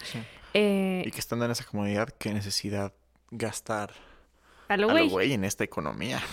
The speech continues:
Speaker 2: <laughs> Y en la pinche Ciudad de
Speaker 1: Eh,
Speaker 2: México,
Speaker 1: sí,
Speaker 2: que
Speaker 1: sí,
Speaker 2: está
Speaker 1: está,
Speaker 2: bien
Speaker 1: está
Speaker 2: cara.
Speaker 1: cabrón.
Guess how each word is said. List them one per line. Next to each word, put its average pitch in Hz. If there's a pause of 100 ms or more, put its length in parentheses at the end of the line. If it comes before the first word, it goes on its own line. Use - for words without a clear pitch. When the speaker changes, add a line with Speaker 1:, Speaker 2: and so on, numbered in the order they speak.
Speaker 2:
<laughs> -
Y -
en 185
la 175
pinche 208
Ciudad 180
de 185
Speaker 1:
Eh, 196
Speaker 2:
México, 254
Speaker 1:
sí, 196
Speaker 2:
que 208
Speaker 1:
sí, 165
Speaker 2:
está -
Speaker 1:
está, 170
Speaker 2:
bien 190
Speaker 1:
está 254
Speaker 2:
cara. -
Speaker 1:
cabrón. 87